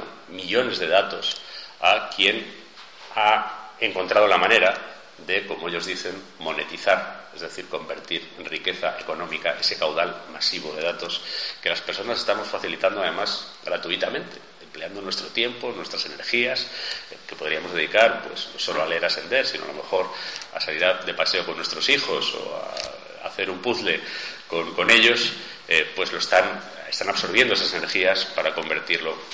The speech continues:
en fuente de su negocio. Bueno, pues yo creo que,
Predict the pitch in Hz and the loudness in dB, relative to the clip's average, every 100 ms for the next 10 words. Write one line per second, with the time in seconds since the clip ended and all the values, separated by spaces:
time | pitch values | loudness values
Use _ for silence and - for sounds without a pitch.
0 | - - 92 87 90 85 78 - - - | -12 -6 -6 0 0 0 -2 -2 -6 -14
1 | - - - - - - - - - - | -14 -16 -18 -20 -20 -20 -16 -12 -10 6
2 | 143 120 113 104 - - 104 127 139 135 | 6 6 2 0 -2 -6 -2 2 4 8
3 | 110 87 | 8 8